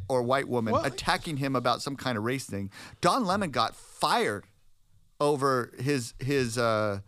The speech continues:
Speaker 1: rant with Vi-, Vivek.
Speaker 2: Yeah.
Speaker 1: And it was, it's really interesting 'cause the guy, s-,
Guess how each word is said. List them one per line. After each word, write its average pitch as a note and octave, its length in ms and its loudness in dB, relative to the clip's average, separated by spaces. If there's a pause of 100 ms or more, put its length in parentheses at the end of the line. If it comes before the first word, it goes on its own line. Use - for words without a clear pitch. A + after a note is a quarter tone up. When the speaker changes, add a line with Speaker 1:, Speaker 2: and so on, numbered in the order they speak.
(160)
Speaker 1:
rant A#2+ 500 0 (120)
with B2 180 0
Vi-, A#2 160 -2
Vivek. A2 640 -2 (100)
Speaker 2:
Yeah. C3+ 300 0 (380)
Speaker 1:
And C#3+ 360 2
it E3+ 100 2
was, E3+ 200 -4
it's E3+ 200 -2
really F#3+ 360 -2
interesting D#3 500 -2
'cause C#3+ 180 -4
the D#3+ 80 -2
guy, D3+ 260 2
s-, - 180 -2